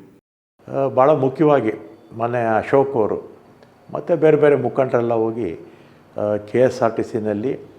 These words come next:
ಬಿ ಎಮ್ ಟಿ ಸಿ ಬಸ್ ಸ್ಟ್ಯಾಂಡ್ ಮೆಜೆಸ್ಟಿಕ್ಕಲ್ಲಿ ಹೋಗಿ ಹೂವು ಕೊಟ್ಬಿಟ್ಟು, "ನಾವು ಬೆಲೆ ದೇ-, ಏರಿಕೆ ಟಿಕೆಟ್ ದರ ಏರಿಸ್ಬಿಟ್ಟಿದ್ದೀವಿ, ಸರ್ಕಾರ ಏರಿಸ್ಬಿಟ್ಟಿದೆ, ಸಿದ್ದರಾಮಯ್ಯನವ್ರ ಪರವಾಗಿ ನಿಮ್-, ನಾನು ನಿಮಗೆ ಕ್ಷಮೆ ಕೇಳ್ತೀನಿ" ಅಂತ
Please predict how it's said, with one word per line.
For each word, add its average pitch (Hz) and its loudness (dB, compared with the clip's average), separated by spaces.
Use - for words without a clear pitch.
ಬಿ 113 2
ಎಮ್ 135 4
ಟಿ 127 0
ಸಿ 117 -4
ಬಸ್ 98 -4
ಸ್ಟ್ಯಾಂಡ್ 101 -4
ಮೆಜೆಸ್ಟಿಕ್ಕಲ್ಲಿ 101 -4
ಹೋಗಿ 95 -6
ಹೂವು 131 4
ಕೊಟ್ಬಿಟ್ಟು, - -8
"ನಾವು 110 0
ಬೆಲೆ 117 2
ದೇ-, 113 4
ಏರಿಕೆ 101 -4
ಟಿಕೆಟ್ 110 -4
ದರ 107 2
ಏರಿಸ್ಬಿಟ್ಟಿದ್ದೀವಿ, 101 -4
ಸರ್ಕಾರ 120 2
ಏರಿಸ್ಬಿಟ್ಟಿದೆ, 107 2
ಸಿದ್ದರಾಮಯ್ಯನವ್ರ 156 2
ಪರವಾಗಿ 147 2
ನಿಮ್-, 127 -4
ನಾನು 127 0
ನಿಮಗೆ 113 -4
ಕ್ಷಮೆ 135 0
ಕೇಳ್ತೀನಿ" 117 -4
ಅಂತ 92 -8